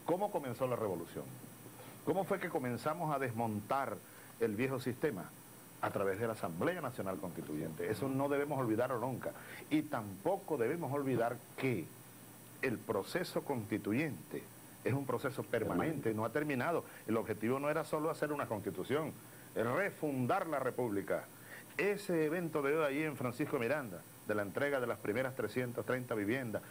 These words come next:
con sus patios productivos y todos sus servicios, es parte de ese proceso popular constituyente que está en marcha, cuyo objetivo central, yo diría que es, eh, transferirle el poder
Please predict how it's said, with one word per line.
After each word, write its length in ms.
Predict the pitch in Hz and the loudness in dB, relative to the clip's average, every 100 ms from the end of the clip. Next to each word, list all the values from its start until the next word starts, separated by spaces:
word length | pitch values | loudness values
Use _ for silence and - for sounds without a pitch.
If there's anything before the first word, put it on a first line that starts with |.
| - - | -12 -4
con 160 | 110 | -2
sus 140 | 104 104 | -2 -2
patios 340 | 131 123 120 | -2 -2 -2
productivos 680 | 113 104 98 123 135 123 104 - - | 0 2 2 2 2 2 0 -4 -2
y 80 | 107 | 2
todos 300 | 127 131 117 | 4 2 2
sus 100 | 123 | 2
servicios, 480 | 117 147 135 98 78 - - - - | 2 2 0 -2 -6 -8 -18 -14 -2
es 100 | 113 | -2
parte 460 | 107 151 151 123 117 | 0 0 0 0 2
de 100 | 110 | 2
ese 180 | 107 | 2
proceso 840 | 120 - 104 - 123 147 147 - 156 - | -2 0 0 0 0 0 -2 -4 -6 0
popular 720 | 123 110 - 92 113 135 147 143 | 2 2 2 2 4 2 -2 -6
constituyente 880 | 113 101 101 87 90 135 139 131 143 - - | -6 -4 -2 0 0 0 0 -4 -4 -6 -8
que 100 | - | -6
está 160 | - 101 | 0 0
en 100 | 113 | 2
marcha, 380 | 139 117 - 78 - - - - - | 0 -2 -4 -6 -10 -16 -16 -16 -14
cuyo 280 | - 147 127 | 0 2 4
objetivo 500 | 110 101 - 165 185 | 2 0 0 2 2
central, 720 | - 147 113 101 - 175 143 | 2 0 0 -2 0 2 2
yo 160 | 123 147 | 2 2
diría 260 | 151 165 | 4 4
que 240 | 147 156 170 | 2 2 2
es, 160 | 131 - - - - | -2 -8 -16 -18 -4
eh, 140 | 120 127 - - - - | 0 0 -4 -18 -18 -2
transferirle 800 | 185 156 131 139 139 196 131 120 | 0 0 0 2 4 4 4 2
el 100 | 120 | 2
poder 440 | 107 123 127 202 | 2 2 4 4